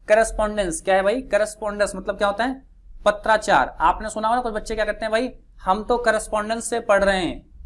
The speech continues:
या "हम पत्राचार से पढ़ रहे हैं", ठीक है, तो उसका मतलब यही होता है। Clear?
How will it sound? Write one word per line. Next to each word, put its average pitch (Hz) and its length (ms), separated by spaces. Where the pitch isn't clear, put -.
या 180 160
"हम 208 460
पत्राचार 208 540
से 226 160
पढ़ 190 200
रहे 185 140
हैं", 135 160
ठीक 208 160
है, 233 100
तो 175 140
उसका 208 180
मतलब 202 240
यही 180 120
होता 135 220
है। - 160
Clear? 214 360